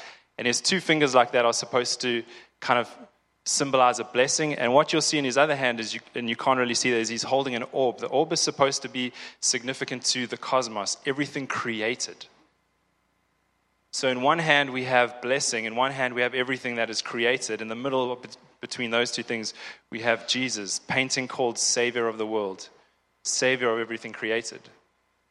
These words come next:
It, isn't it amazing that that just took headlines across the world? And it's moving very close to home. If you go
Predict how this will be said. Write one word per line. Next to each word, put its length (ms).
It, 300
isn't 200
it 100
amazing 340
that 160
that 160
just 200
took 160
headlines 460
across 380
the 80
world? 420
And 120
it's 140
moving 360
very 220
close 360
to 80
home. 280
If 160
you 80
go 420